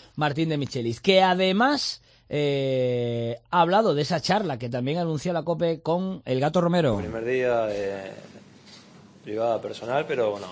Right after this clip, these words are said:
Speaker 2: no, en ningún momento me dijo que iba a ser titular o, o ese tipo de cosas. Te vuelvo a, le vuelvo a repetir que esto se va a analizar en el día a día,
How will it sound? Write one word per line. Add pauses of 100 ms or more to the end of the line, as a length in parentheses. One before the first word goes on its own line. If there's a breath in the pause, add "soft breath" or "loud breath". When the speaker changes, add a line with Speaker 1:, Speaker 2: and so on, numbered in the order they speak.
(140)
Speaker 2:
no,
en
ningún
momento
me
dijo
que
iba
a
ser
titular
o, (240)
o
ese
tipo
de
cosas.
Te
vuelvo
a,
le
vuelvo
a
repetir
que
esto
se
va
a
analizar
en
el
día
a
día,